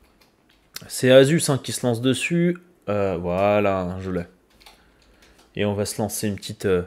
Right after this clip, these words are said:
vidéo. On en a parlé tout à l'heure, mais c'est le, euh, Asus euh, le S-, Asus ZenBook Lineup Highlight. Non, ça, c'est le, la Lineup.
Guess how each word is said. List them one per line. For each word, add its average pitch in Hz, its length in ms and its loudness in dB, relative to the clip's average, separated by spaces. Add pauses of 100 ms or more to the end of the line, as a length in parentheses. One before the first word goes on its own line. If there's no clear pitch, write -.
(560)
vidéo. 147 480 8
On 156 140 2
en 151 60 6
a 165 60 6
parlé 180 220 6
tout 180 160 0
à 180 40 8
l'heure, 185 140 4
mais 143 100 0
c'est - 200 0
le, 139 180 6
euh, 113 180 8 (460)
Asus 160 600 2 (760)
euh, 131 640 2 (100)
le 127 180 0
S-, - 560 -2
Asus 156 840 -2
ZenBook 160 580 2
Lineup 151 640 2
Highlight. 120 480 2
Non, 110 120 -2
ça, 104 120 -8
c'est 98 180 -4
le, 87 300 2
la 87 140 0
Lineup. 92 360 0